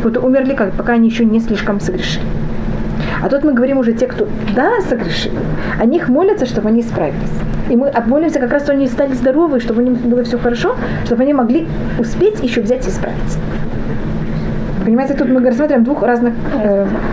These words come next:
сортах людей. Это называется, про Бен Сойер Умре говорится, э, что он ирак аль шем суфо. Его это делают, потому что он еще сейчас не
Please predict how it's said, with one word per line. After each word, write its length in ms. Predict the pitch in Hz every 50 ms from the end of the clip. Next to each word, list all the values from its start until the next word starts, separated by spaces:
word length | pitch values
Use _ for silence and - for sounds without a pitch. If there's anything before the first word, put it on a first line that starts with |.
| - - -
сортах 400 | - - 240 233 - 233 - 254
людей. 360 | 226 - - - - - - - - - -
Это 180 | 240 240 285
называется, 500 | 262 262 233 240 277 285 302 294 330 349 349 - - - - - - -
про 120 | - 220 220
Бен 120 | 262 277
Сойер 200 | 262 262 247 254
Умре 160 | 254 254 285 285
говорится, 340 | 302 339 370 359 - 403 415 415 - - - - - - -
э, 120 | - 214 -
что 260 | - - 240 233 233 226 -
он 140 | 240 240 233
ирак 220 | 233 233 294 302
аль 80 | 302 240
шем 180 | 226 - 240 226
суфо. 380 | - - 226 - - 202 - - - - - - - - - 196
Его 220 | 196 214 220 -
это 160 | - - 202
делают, 300 | 196 - 311 392 370 -
потому 260 | - - 233 233 247
что 120 | 226 240 -
он 80 | 240 254
еще 200 | 233 - - 269
сейчас 380 | - - 226 - 165 175 220
не 180 | 220 240 349